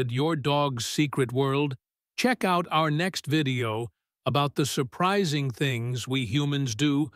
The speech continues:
that dogs secretly hate. Hit that subscribe button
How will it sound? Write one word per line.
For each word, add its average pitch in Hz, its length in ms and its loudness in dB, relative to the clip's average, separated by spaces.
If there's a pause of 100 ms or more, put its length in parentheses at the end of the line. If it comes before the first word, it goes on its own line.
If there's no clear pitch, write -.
(300)
that 113 180 0
dogs 147 600 2
secretly 131 640 0
hate. 104 400 -2 (600)
Hit 269 220 2
that 240 180 2
subscribe 185 600 2
button 123 420 -2